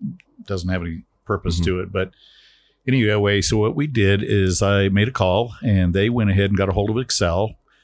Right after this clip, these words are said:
Speaker 1: and looked at my power consumption for the year, last year, uh, you know, from, uh, month to month and so forth. So they got twelve months of,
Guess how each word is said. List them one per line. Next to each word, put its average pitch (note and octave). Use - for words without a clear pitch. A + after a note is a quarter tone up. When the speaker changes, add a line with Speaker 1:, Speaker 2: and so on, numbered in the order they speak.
Speaker 1:
and F#2
looked G2
at G2
my G2
power A2+
consumption F2+
for F#2+
the G#2+
year, G#2+
last F#2+
year, F2
uh, F2
you G2
know, F2
from, F2+
uh, F2
month G#2
to G#2+
month F2+
and F#2
so F#2
forth. F#2+
So -
they F#2+
got F#2+
twelve F#2+
months F2+
of, F#2